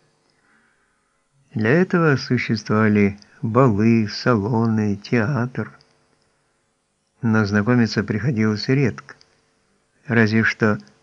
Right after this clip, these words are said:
Ларины приедут в Москву из дальнего поместья, или Онегин возвратится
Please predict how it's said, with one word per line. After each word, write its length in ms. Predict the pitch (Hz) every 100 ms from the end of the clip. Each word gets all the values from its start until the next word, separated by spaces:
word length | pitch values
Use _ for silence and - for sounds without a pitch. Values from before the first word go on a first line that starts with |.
| _ -
Ларины 600 | 110 104 151 135 104 101
приедут 500 | 104 104 101 98 -
в 40 |
Москву 600 | 101 107 104 - 110 107
из 180 | 101 95
дальнего 460 | 101 101 98 98 98
поместья, 760 | 104 98 113 147 - - 131 - - - _ -
или 200 | 156 147
Онегин 680 | 110 101 110 135 127 110
возвратится 800 | 98 98 98 101 120 117 - 113